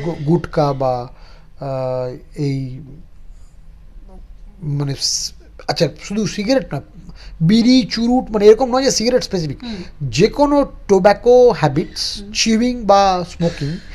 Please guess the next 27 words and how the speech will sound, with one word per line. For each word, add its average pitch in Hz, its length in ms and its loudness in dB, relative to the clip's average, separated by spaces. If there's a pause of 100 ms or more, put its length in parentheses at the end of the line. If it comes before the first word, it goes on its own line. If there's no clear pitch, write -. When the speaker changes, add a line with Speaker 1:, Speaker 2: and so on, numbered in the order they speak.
(240)
Speaker 1:
জর্দা, 156 520 6 (300)
এই 190 100 -4
সমস্ত 277 720 -2
ক্ষেত্রে 180 420 -2
কিন্তু 120 380 -14 (400)
এই, 156 220 -2
এই, 160 260 -2
এই 175 380 -2
কালো 156 440 2
বা 135 260 -2 (100)
খয়েরি 139 360 0
রং 143 120 0
হওয়ার 151 160 -2
প্রবণতা 131 380 -4
বাড়বে। 92 280 -10 (140)
Speaker 2:
হুম। 220 160 -10 (440)
Speaker 1:
এবং 160 220 -4 (140)
সেক্ষেত্রে - 680 -2
এটা 156 300 2 (640)
অসুবিধে 156 420 -2
হচ্ছে, 185 420 -4 (340)
যদি 185 220 -6 (420)
খয়েরি 185 400 0
রং 226 300 0
বা 214 100 4
কালো 180 260 0
রং 208 160 0